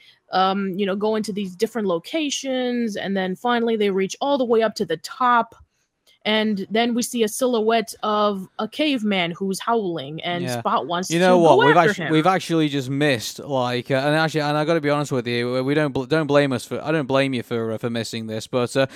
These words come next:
Speaker 2: we had, like, a camping scene where they were talking about how, you know, uh, yeah, even though I did something really brave, I was still scared of doing it. But while that was going on, I felt no interest in listening to it. It, like, I, I just, at the minute that, that, that we got to, like, a quiet moment in the film, I, you know,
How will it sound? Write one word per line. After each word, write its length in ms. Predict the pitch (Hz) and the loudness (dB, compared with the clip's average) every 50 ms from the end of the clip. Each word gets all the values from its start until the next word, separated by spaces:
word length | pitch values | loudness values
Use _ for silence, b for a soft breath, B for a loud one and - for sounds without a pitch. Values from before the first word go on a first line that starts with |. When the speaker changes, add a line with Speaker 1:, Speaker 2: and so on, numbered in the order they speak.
| B B B | B B B
Speaker 2:
we 200 | 139 151 208 247 | 2 4 4 6
had, 160 | 262 269 254 | 6 4 4
like, 180 | 277 254 202 208 | 4 2 2 0
a 80 | 165 | -2
camping 480 | - - 175 185 214 220 214 185 127 110 | -2 0 0 0 0 0 -2 -4 -6 -6
scene 440 | - - - 110 104 98 101 104 - _ _ _ _ | -10 -8 -6 -6 -6 -6 -10 -14 -18 _ _ _ _
where 400 | 127 135 139 139 135 131 131 131 | -2 0 2 4 4 4 2 2
they 160 | 120 143 135 | 2 0 0
were 60 | 135 | 0
talking 240 | 131 160 147 131 147 | 0 0 -2 -2 0
about 180 | 143 139 135 127 | 0 0 2 2
how, 320 | 139 139 139 135 135 135 | 2 2 2 2 0 0
you 100 | 135 131 | -2 -2
know, 280 | 127 123 123 120 120 120 | -2 -2 -2 -2 -2 -2
uh, 140 | 120 117 120 | 0 0 -2
yeah, 460 | 120 117 131 156 180 165 139 127 117 | -4 -4 0 2 2 2 2 2 0
even 340 | 117 135 139 135 135 135 131 | -2 -4 -6 -6 -6 -6 -4
though 200 | 131 131 131 127 | -2 -2 0 0
I 100 | 127 123 | 0 -2
did 200 | 120 131 127 117 | -2 -2 -4 -4
something 300 | - 139 123 120 123 117 | -4 -8 -6 -6 -8 -4
really 220 | 123 131 123 120 | -2 -2 -2 -2
brave, 240 | 113 135 147 139 120 | 0 0 0 2 0
I 60 | 117 | -2
was 100 | 113 110 | -6 -6
still 160 | - 147 131 113 | -6 -6 -6 -6
scared 300 | - - 135 123 123 120 | -2 -2 -2 0 0 -2
of 100 | 110 113 | -4 -4
doing 240 | 127 127 131 143 165 | -2 0 0 0 0
it. 120 | 185 175 | 0 0
But 200 | 175 180 180 180 B B B | 2 0 0 0 B B B
while 240 | - 214 262 311 294 | 2 4 4 6 6
that 180 | 262 277 262 | 6 6 6
was 160 | 240 196 156 135 | 4 2 0 2
going 300 | 180 170 147 139 135 123 | 2 2 2 2 2 2
on, 160 | 123 131 - - | 0 0 -2 -6
I 200 | - 233 247 277 | -6 -2 -2 -2
felt 340 | - - 320 302 254 196 180 | 0 4 4 4 4 4 2
no 260 | 214 226 254 247 233 | 0 2 2 4 4
interest 400 | 233 262 254 - - 226 175 - | 2 0 -2 -2 -4 -6 -4 -4
in 120 | 151 143 151 | -6 -4 -4
listening 360 | 214 240 - - 254 233 185 | -4 -6 -6 -8 -8 -10 -8
to 220 | - - 135 110 | -6 -6 -4 -4
it. 160 | 98 85 - _ _ _ | -4 -6 -10 _ _ _
It, 100 | - 202 | -4 -2
like, 160 | 214 220 220 214 | -2 0 0 0
I, 160 | 233 233 226 | 0 0 0
I 60 | 240 | 0
just, 200 | 208 254 254 - B B 214 | 0 -2 -4 -4 B B -4
at 140 | B 202 202 | B 0 2
the 40 | 240 | 2
minute 220 | 254 277 285 254 240 | 2 2 2 2 2
that, 200 | 254 247 214 185 | 2 2 2 2
that, 240 | 185 208 190 190 170 170 | 0 0 0 0 2 2
that 140 | 180 175 | 2 4
we 80 | 170 175 | 4 2
got 160 | 170 185 180 - | 2 0 0 2
to, 60 | 180 | 2
like, 140 | 165 156 151 | 2 2 0
a 60 | 143 | -2
quiet 320 | - 151 151 165 170 160 | 0 2 4 4 4 2
moment 240 | 151 156 170 185 156 | 0 0 0 0 -2
in 80 | 147 143 | -4 -4
the 60 | 127 | -4
film, 280 | - 147 147 170 190 | 0 2 2 4 2
I, 260 | - - 185 190 185 165 | 2 -2 -2 -2 -2 -2
you 120 | 202 202 | 0 0
know, 120 | 185 175 | 0 0